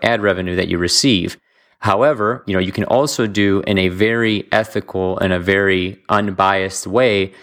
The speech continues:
you can do affiliate marketing by providing reviews for certain products.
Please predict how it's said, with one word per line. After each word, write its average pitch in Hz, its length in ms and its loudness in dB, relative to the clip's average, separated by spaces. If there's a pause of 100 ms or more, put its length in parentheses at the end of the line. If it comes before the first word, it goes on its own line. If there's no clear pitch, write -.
(120)
you 98 160 0
can 95 160 0
do 95 160 4
affiliate 95 460 0
marketing 101 480 -2
by 90 140 2
providing 92 500 -2
reviews 104 520 -2
for 98 120 -2
certain 95 340 -2
products. - 580 -2